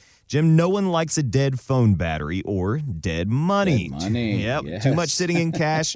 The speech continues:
Speaker 2: <laughs>
Speaker 1: can leave you vulnerable to inflation. What are some bad habits that you've seen people do that cause them to go through their retirement money faster than they expected?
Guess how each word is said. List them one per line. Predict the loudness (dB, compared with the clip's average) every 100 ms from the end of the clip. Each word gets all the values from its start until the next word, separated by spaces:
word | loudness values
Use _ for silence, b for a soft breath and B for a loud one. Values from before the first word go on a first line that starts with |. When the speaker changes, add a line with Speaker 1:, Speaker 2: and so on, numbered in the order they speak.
| -10
Speaker 2:
<laughs> | -10 -2
Speaker 1:
can | 0
leave | 0 0
you | 0
vulnerable | 2 2 0 0 -2
to | -2 0
inflation. | 0 -4 -4 -2 0 0 -2 -2 B B -18
What | -6 -4
are | -2
some | -2 2 2
bad | 2 0 2
habits | 2 2 2 2 -2 -2
that | -4 -4
you've | -2 -4 -2
seen | 0 2 2
people | 0 -2 -2 -2
do | -4 -4 -2 -2 -2
that | -4 -6
cause | -6 -4 -4 -2
them | -4 -4
to | -4
go | -2 -4
through | -4 -4
their | -4
retirement | -6 -6 -4 -2 -2 -2
money | -2 -2 -2 -2 b b b _ -4
faster | -2 -2 -2 -2
than | 0
they | 0 -2
expected? | -6 -8 -10 -10